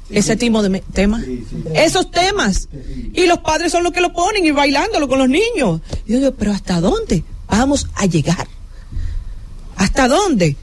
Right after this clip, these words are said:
Y hablamos de merengue típico, que es la esencia de nuestro merengue, un patrimonio cultural dominicano, ¿verdad? Y, y del mundo también. Y donde hay gente también que sentaron un precedente importante,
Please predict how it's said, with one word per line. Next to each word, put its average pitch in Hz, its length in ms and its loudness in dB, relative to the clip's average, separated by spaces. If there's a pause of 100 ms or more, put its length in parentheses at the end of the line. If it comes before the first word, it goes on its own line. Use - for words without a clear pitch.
(520)
Y 277 140 4
hablamos 277 360 2
de 320 80 2
merengue 247 400 2
típico, 269 640 0
que 240 140 0
es 269 60 2
la 302 140 2
esencia 226 840 0
de 170 120 4
nuestro 190 440 0
merengue, 165 640 0 (240)
un 220 160 2
patrimonio 240 680 0
cultural 202 720 2 (480)
dominicano, 185 1000 2 (440)
¿verdad? 208 380 2
Y, 170 260 2
y 185 140 4
del 160 200 4
mundo 196 580 2
también. 147 640 -2 (440)
Y - 100 -2
donde 262 280 4
hay 285 160 2
gente 330 300 0
también 269 480 2
que 285 100 0
sentaron 240 420 -2
un 277 120 -4
precedente 247 520 0
importante, 208 800 0